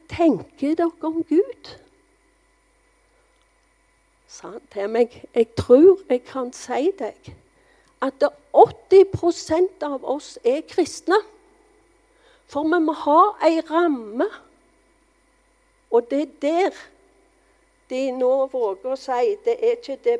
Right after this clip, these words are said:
Big Bang, det vi går mot når naturen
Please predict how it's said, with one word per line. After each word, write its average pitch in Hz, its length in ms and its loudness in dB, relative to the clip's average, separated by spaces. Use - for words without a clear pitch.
Big 254 400 -12
Bang, 320 320 -2
det 240 160 -4
vi 233 140 -6
går 214 400 -4
mot 226 520 -10
når 208 200 -14
naturen 214 720 -10